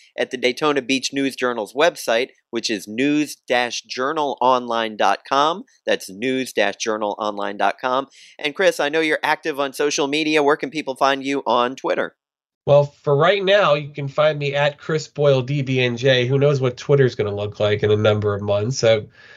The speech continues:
Speaker 2: uh, when, when rate limit exceeded started, I really had second thoughts about whether I was gonna use the platform at all.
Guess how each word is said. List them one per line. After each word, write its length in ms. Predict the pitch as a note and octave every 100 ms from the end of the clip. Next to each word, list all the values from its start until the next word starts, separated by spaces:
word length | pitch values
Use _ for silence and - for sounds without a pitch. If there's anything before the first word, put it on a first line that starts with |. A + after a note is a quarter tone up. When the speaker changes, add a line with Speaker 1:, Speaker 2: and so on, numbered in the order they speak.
| - _ _ -
Speaker 2:
uh, 160 | A#2+
when, 420 | C3+ B2+ C3+ C#3
when 300 | C3+ C#3+ C#3+
rate 260 | B2+ D#3+ F3+
limit 300 | D#3 D#3+ D#3+
exceeded 640 | C#3+ - - D#3+ D3 B2
started, 480 | A2+ - B2+ A#2 A#2+
I 40 | B2
really 360 | B2+ C3+ C3+
had 180 | C3 B2+
second 460 | - D3 C3+ B2 A2+
thoughts 260 | C3 B2+
about 160 | - A#2
whether 200 | B2 B2
I 40 |
was 100 | A#2+
gonna 140 | A#2+ A#2
use 300 | A#2 B2 A#2
the 80 |
platform 580 | A#2 A#2+ A#2+ A#2 A#2+ A2+
at 60 | A2
all. 360 | A#2 A#2+ A#2